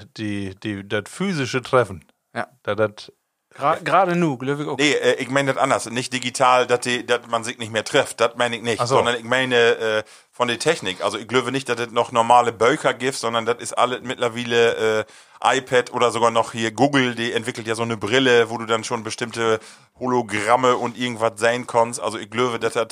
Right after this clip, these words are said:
Speaker 3: dass die Technik wieder geht, massiv wieder geht.
Speaker 1: Ja.
Speaker 3: Und dass wir da Dinge habt, die, da können wir noch gar nicht hindenken, glaub ich. Das, äh, glaub ich schon.
Speaker 2: Ja, da bist du aber dann auch nur wie, wie uns in unsere Industrienation, ne?
Speaker 3: Ach so, ja, ich sag mal in,
Speaker 2: Wenn du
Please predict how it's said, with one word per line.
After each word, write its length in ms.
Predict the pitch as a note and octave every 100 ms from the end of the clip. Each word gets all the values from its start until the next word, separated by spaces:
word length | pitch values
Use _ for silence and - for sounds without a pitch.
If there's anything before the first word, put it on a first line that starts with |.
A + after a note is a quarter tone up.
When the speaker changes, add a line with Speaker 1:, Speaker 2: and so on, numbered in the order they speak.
| F#2
Speaker 3:
dass 140 | A2 A2+
die 120 | A2+
Technik 460 | C3 B2+ A2 G2+
wieder 240 | B2 C#3 C3
geht, 480 | B2 B2+ D3 - A#2
massiv 580 | A2+ A2+ C#3+ D#3+ E3+
wieder 220 | D#3+ D#3 D3
geht. 380 | C#3+ C#3+ D3+ - - - _
Speaker 1:
Ja. 120 | G2+
Speaker 3:
Und 80 | F#2+
dass 160 | B2 C3
wir 80 | A#2+
da 240 | A#2+ A#2
Dinge 320 | A#2 C3 A#2+
habt, 220 | A#2 -
die, 300 | A#2 A2 A2
da 100 | G2+
können 180 | G2 A2+
wir 60 | G#2
noch 100 | G2+
gar 120 | G2+
nicht 100 | G2
hindenken, 400 | A2+ F#2+ F2+ E2+
glaub 200 | E2+ D#2+
ich. 100 | D#2+ - -
Das, 140 | F#2+ -
äh, 320 | - G2 F#2 F#2 F#2+
glaub 120 | G2
ich 100 | F#2+
schon. 260 | - F2 D2+ -
Speaker 2:
Ja, 260 | G#2+ G#2 C#3 -
da 80 |
bist 200 | C3+ E3 F3+
du 40 |
aber 220 | D#3+ E3
dann 180 | D#3+ D#3
auch 100 | F#3
nur 240 | G3 F3 E3
wie, 300 | E3 E3 D3+
wie 100 | E3+
uns 320 | D3 B2 -
in 160 | A2 A#2
unsere 680 | C3 B2 B2 A#2 A2 A#2+ _ _
Industrienation, 1300 | A#2+ B2 - - C#3 A2 F#2 A2+ A2 G2 - F2 D#2+
ne? 100 | G#2 B2+
Speaker 3:
Ach 100 | G2+
so, 320 | C#3 B2 D2+ G#2 -
ja, 280 | A2+ G#2+ F2+
ich 140 | F#2+ -
sag 160 | G#2+
mal 200 | G#2+ G#2
in, 280 | G#2+ G#2+ G2+
Speaker 2:
Wenn 80 |
du 60 | B2